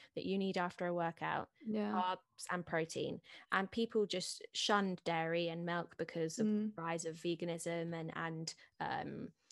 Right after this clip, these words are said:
Speaker 1: a lot of dermatologists and people suffering with skin are like, "Avoid dairy, avoid
Speaker 2: Yeah.
Speaker 1: dairy." But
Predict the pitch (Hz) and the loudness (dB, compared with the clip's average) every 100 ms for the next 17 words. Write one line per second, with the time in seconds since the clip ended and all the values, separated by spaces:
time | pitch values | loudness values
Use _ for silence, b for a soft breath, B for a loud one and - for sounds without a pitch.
0 | B B B B B B B _ _ - | B B B B B B B _ _ -4
1 | 196 175 160 175 175 160 180 170 170 170 | -2 0 2 2 2 0 0 2 2 0
2 | 170 175 170 165 170 170 170 170 - - | 0 -4 -2 -2 -2 -2 -2 -2 -2 0
3 | 175 170 170 160 160 165 175 165 170 165 | 2 2 2 0 0 -2 -2 0 2 6
4 | 202 220 220 214 - 156 160 180 185 170 | 8 8 4 0 -12 -16 -14 -6 -2 -2